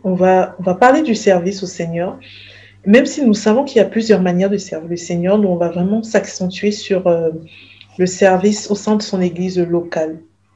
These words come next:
Parce qu'il est important pour chaque chrétien, il est important pour tout chrétien d'évoluer au sein d'une église. On, moi, j'ai jugé important vraiment de parler de la vie, de,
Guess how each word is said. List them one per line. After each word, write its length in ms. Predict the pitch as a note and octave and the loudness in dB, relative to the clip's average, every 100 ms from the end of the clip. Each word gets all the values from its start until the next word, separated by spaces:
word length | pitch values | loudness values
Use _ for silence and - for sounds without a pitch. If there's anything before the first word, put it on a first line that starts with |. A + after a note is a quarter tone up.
| _ _ _ - _ | _ _ _ -20 _
Parce 140 | - A3 | -2 -2
qu'il 160 | D4+ | 4
est 40 | D4 | 6
important 500 | G#3+ G#3 G#3 C4 C4+ | 6 4 2 2 0
pour 100 | A3+ | -4
chaque 320 | - - G#3+ | -4 -2 -2
chrétien, 460 | - - F#3 - G#3+ | -4 -8 -6 -2 2
il 100 | G#3+ | 4
est 60 | |
important 340 | F#3 F3 - G#3+ | 2 0 -2 -2
pour 220 | F#3 - | -4 -6
tout 100 | A3+ | -6
chrétien 440 | A3+ - F#3+ - | -4 -4 -4 0
d'évoluer 400 | G3+ F#3+ F3 F#3 | 2 2 0 2
au 80 | G3 | 0
sein 260 | F#3 - G#3 | 0 0 2
d'une 240 | F#3 F3+ | 2 0
église. 480 | D#3+ D#3 F3+ G#3+ - - - - | -2 -4 -2 -2 -6 -16 -18 -2
On, 300 | F3+ F3+ - | 2 2 0
moi, 240 | F3+ G3+ A3+ | 0 2 2
j'ai 180 | A3 G3 | 2 0
jugé 380 | F3+ F#3 G#3+ G#3+ | 0 0 0 2
important 520 | G3+ G3 - - G3+ | 0 0 -4 -2 0
vraiment 340 | G3+ F#3+ G3 | 0 -2 0
de 100 | G3+ | 0
parler 440 | F#3+ F#3+ F3+ F3+ G3+ | 0 2 2 2 0
de 120 | F#3 | 2
la 120 | F3+ | 2
vie, 320 | F3 G3+ A#3 - _ _ _ | 2 0 -2 -6 _ _ _
de, 440 | F#3 F#3 F3+ F3 | 0 2 2 0